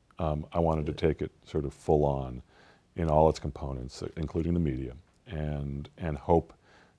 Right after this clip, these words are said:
to paint a picture that will stand as something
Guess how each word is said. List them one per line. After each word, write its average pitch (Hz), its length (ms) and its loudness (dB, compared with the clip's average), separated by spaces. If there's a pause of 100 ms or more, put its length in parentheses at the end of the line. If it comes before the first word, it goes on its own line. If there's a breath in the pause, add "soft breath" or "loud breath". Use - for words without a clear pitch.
(120)
to - 80 0
paint 82 400 0 (140)
a 90 80 -6
picture - 640 0 (140)
that 76 180 0
will 76 160 -2
stand 76 460 -2
as 71 120 -4
something 76 640 -2